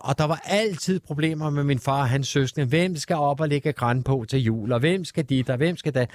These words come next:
Og der var ingen kæft, der gad at besøge det skide gravsted. Øh, øh, og jeg gider ikke at være,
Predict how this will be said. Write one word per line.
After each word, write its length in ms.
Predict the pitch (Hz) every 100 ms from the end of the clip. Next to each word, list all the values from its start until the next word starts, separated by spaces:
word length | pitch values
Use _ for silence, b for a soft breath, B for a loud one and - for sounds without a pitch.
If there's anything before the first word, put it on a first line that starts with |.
| B
Og 60 | B
der 60 | 139
var 60 |
ingen 140 | 160 156
kæft, 300 | - 180 -
der 80 | 139
gad 140 | 135
at 60 | 127
besøge 280 | 123 131
det 100 | 117
skide 220 | 110 120 113
gravsted. 340 | 92 95 113 B B B B -
Øh, 400 | 143 143 143 139
øh, 60 | 143
og 140 | 160
jeg 120 | 160 -
gider 260 | 180 170
ikke 160 | 143 143
at 60 |
være, 360 | 127 120 117